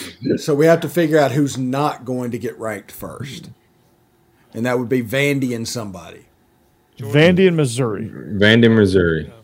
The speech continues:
Speaker 2: well, okay,
Speaker 1: Okay.
Speaker 2: whatever.
Speaker 3: Vandy
Speaker 4: Yeah.
Speaker 3: and Missouri, I think, are, are, are out of the picture.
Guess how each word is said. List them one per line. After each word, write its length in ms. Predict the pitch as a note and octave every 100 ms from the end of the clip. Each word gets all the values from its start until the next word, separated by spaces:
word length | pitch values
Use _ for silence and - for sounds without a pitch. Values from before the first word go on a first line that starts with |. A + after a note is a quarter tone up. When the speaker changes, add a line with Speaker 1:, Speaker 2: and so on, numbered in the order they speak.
| _
Speaker 2:
well, 240 | A2+ A#2+
okay, 120 | C3+ G2
Speaker 1:
Okay. 220 | G2+ F2+
Speaker 2:
whatever. 380 | A#2 G#2+ G#2+ _ _ _ _ _
Speaker 3:
Vandy 260 | A#2+ D#3 F#3+
Speaker 4:
Yeah. 60 | G3+
Speaker 3:
and 80 | G3
Missouri, 480 | D#3 D3+ D3+ D3
I 140 | C#3 B2+
think, 260 | D3 C#3+
are, 120 | C3+ - _ _ _
are, 200 | C3 A2+ - _ -
are 160 | A2+ - _ -
out 160 | B2+
of 100 | B2
the 60 | G2+
picture. 340 | - - G#2